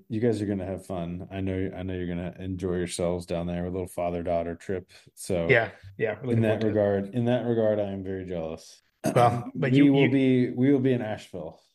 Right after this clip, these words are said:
Speaker 2: I say you're, you're not gonna be in a bad setting. So
Speaker 1: Yes. Yeah, we're heading to, we're heading to, actually heading to Asheville, uh, tom-,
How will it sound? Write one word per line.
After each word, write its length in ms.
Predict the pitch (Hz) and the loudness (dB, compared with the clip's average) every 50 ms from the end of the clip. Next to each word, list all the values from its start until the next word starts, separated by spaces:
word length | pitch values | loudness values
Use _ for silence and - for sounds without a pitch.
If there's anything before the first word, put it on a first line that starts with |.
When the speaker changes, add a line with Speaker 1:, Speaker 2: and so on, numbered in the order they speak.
| _ _ _ _ _ _ - | _ _ _ _ _ _ -4
Speaker 2:
I 60 | 127 | -2
say 220 | 120 - 123 110 | 0 2 2 2
you're, 120 | 110 127 143 | 2 2 0
you're 200 | 151 151 151 160 | 2 2 2 2
not 100 | 156 147 | 2 2
gonna 120 | 151 139 123 | 2 2 2
be 80 | 120 | 4
in 40 | 113 | 2
a 60 | 110 | 2
bad 240 | 101 113 104 98 101 | 0 0 -2 -2 -4
setting. 300 | - 104 98 104 113 98 _ _ _ _ _ _ _ _ _ _ | -4 -6 -6 -6 -8 -10 _ _ _ _ _ _ _ _ _ _
So 200 | - - - 110 - - | -4 -4 -2 -2 0 0
Speaker 1:
Yes. 360 | 180 143 - - - - - _ _ _ _ - | 0 0 -2 -4 -14 -18 -20 _ _ _ _ -8
Yeah, 260 | - 104 101 95 92 | -4 -2 0 0 2
we're 200 | 98 101 110 110 | 2 2 2 2
heading 320 | 117 117 110 110 107 101 98 | 2 2 0 -2 -6 -8 -6
to, 440 | 101 107 104 104 101 101 101 101 | -4 -2 -2 0 0 -2 -2 -4
we're 100 | 95 98 | -4 -6
heading 140 | 107 139 143 | -6 -8 -8
to, 60 | 110 | -8
actually 520 | - - 107 - - - 110 110 104 104 101 | -10 -12 -14 -16 -12 -10 -10 -8 -8 -8 -8
heading 200 | 107 101 95 95 | -10 -10 -12 -12
to 120 | - - | -14 -12
Asheville, 600 | 95 110 107 - - 110 110 107 104 104 101 101 - _ - | -14 -14 -14 -14 -10 -8 -6 -6 -6 -8 -10 -12 -16 _ -18
uh, 60 | 104 104 - | -20 -20 -18
tom-, 380 | - - 104 104 104 - - | -14 -12 -10 -10 -10 -10 -12